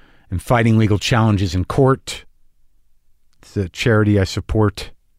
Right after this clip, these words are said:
yearly. A C L U dot org is where you can go to, uh, to do that.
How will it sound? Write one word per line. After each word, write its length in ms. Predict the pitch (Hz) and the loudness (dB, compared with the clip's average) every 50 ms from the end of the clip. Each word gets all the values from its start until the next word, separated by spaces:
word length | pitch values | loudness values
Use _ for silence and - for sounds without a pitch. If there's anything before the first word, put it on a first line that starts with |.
| _ _ _ _ _ _ _ _ - - - - - - - - - - | _ _ _ _ _ _ _ _ -20 -20 -20 -20 -20 -20 -20 -20 -18 -6
yearly. 480 | - 101 120 143 147 151 151 165 175 165 - - _ _ - _ - - _ _ - - - - - - | -2 0 2 2 4 2 4 4 2 2 0 -4 _ _ -20 _ -20 -20 _ _ -20 -20 -20 -20 -20 -4
A 120 | - 151 147 | -2 0 0
C 280 | - - - 156 143 | 0 2 2 2 4
L 140 | 147 139 139 | 4 4 4
U 160 | 131 131 135 | 4 2 2
dot 220 | 120 135 135 127 123 | 2 2 2 4 4
org 420 | 135 135 135 117 95 78 - - - - - - - - - - - - - - - - - - - - _ _ - - - - - - | 4 4 4 4 2 0 -4 -14 -18 -20 -20 -20 -20 -20 -20 -20 -20 -20 -20 -20 -20 -20 -20 -20 -20 -20 _ _ -20 -20 -20 -20 -6 -4
is 160 | 101 92 90 | -2 0 2
where 100 | 110 113 | 2 4
you 120 | 113 110 | 4 2
can 160 | 98 - 107 101 | 2 2 0 2
go 200 | 101 110 110 107 | 4 4 4 4
to, 220 | 101 104 101 101 | 4 4 4 4
uh, 220 | 98 95 95 87 80 - - - - - - - - _ - - - - _ - - - - - - - - - - - | 4 4 2 0 -2 -6 -14 -20 -20 -20 -20 -20 -20 _ -20 -20 -20 -20 _ -20 -20 -20 -20 -20 -20 -20 -20 -20 -18 -8
to 80 | - 110 | -6 -6
do 240 | 95 - 120 117 110 | 0 2 2 2 4
that. 540 | 117 110 98 85 - - - - - - | 2 2 0 -2 -4 -8 -12 -14 -14 -14